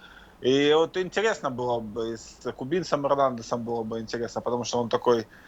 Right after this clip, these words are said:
э, ну, вроде бы не сильный боец, но техничный, и, и можно было. Я думаю, вот Эрнандеса было бы одно из легче всего <laughs> победить. И Хук, он хороший, с ним,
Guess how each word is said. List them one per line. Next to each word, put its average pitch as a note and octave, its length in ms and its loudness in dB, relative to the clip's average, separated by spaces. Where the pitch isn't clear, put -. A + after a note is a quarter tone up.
э, A2 340 4
ну, G#2 300 -8
вроде E3 320 6
бы E3 140 6
не E3 120 2
сильный F#3+ 360 4
боец, B2 380 4
но B2 80 -4
техничный, C3+ 760 -4
и, B2+ 140 4
и C3+ 40 6
можно B2+ 320 4
было. A#2 200 4
Я C3 60 8
думаю, C3 600 2
вот B2 320 0
Эрнандеса C#3+ 760 2
было C3 200 4
бы B2 300 4
одно B2+ 300 0
из - 300 -6
легче B2+ 480 0
всего A#2+ 520 -2
<laughs> A#2 100 -4
победить. B2 680 -4
И C3 340 0
Хук, G#3 280 2
он D3 120 2
хороший, C3+ 500 2
с - 100 -10
ним, A#2+ 300 -4